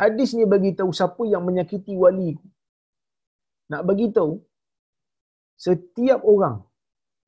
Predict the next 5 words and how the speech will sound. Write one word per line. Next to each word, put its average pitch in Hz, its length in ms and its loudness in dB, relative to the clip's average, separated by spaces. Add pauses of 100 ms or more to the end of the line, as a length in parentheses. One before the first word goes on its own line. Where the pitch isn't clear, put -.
(160)
yang 185 200 0
mengamalkan 202 960 4
perkara-perkara 196 720 2 (100)
yang 190 200 -4
baik, 143 240 -4